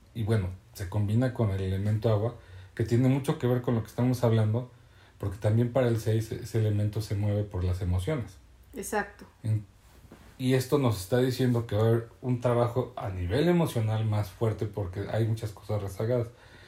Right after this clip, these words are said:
Speaker 1: Pero el tigre viene a limpiar el mal karma. Es,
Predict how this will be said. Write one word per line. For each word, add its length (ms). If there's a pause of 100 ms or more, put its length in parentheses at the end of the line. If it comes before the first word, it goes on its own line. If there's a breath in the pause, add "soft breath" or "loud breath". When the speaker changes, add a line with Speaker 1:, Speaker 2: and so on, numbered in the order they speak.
(360 loud breath)
Speaker 1:
Pero 160
el 100
tigre 240
viene 220
a 20
limpiar 460
el 120
mal 240
karma. 380 (2000)
Es, 320